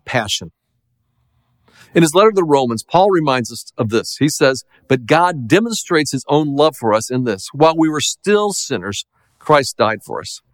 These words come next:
Now that phrase, "God demonstrates his own love for us in this," what it does there, that reveals God's great passion. You know someone's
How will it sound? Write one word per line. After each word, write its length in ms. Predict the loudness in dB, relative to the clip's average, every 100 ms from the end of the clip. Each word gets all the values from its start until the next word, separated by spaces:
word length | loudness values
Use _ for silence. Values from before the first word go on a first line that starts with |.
| _ _ _ _ -2
Now 100 | 2
that 200 | 4 2
phrase, 300 | 2 2 2 0
"God 420 | 0 0 -2 0
demonstrates 720 | 0 0 -4 -4 -2 -2 -2 -6
his 140 | -8 0
own 260 | 0 2 -2
love 380 | -2 0 0
for 160 | 0 0
us 160 | 0 -2
in 200 | -4 -2
this," 380 | -2 -2 -6 -12 _ _ -20 _ _
what 120 | 2 2
it 100 | 4
does 280 | 2 2 2
there, 200 | 0 2
that 140 | 0
reveals 1000 | 2 0 0 0 2 4 2 2 -6 -12 -14 _ 0
God's 500 | 0 2 -2 -6 -10 -4
great 400 | 2 2 2 -4 _ -8
passion. 600 | -2 -2 -2 -8 -12 -20 _ _ _ _ _ _ _ _ _ _ _ _ _ _ _ -20 -20 _
You 220 | 2 2
know 520 | 4 4 4 4 2 -4
someone's 500 | -2 0 0 -2